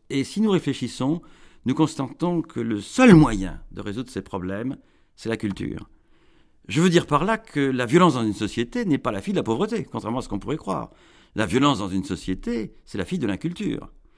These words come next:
Et regardez, comme l'a dit beaucoup mieux que moi Marie Calter, la violence commence là où la parole s'arrête.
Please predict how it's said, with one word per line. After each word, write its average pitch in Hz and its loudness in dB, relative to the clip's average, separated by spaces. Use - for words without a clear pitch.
Et 131 0
regardez, 180 2
comme 127 -2
l'a 123 -2
dit 117 -4
beaucoup 131 -2
mieux 123 0
que - -8
moi 120 -4
Marie 95 -6
Calter, 180 -8
la 123 -2
violence 175 0
commence 165 -4
là 156 -4
où 151 0
la 120 0
parole 113 -6
s'arrête. 90 -14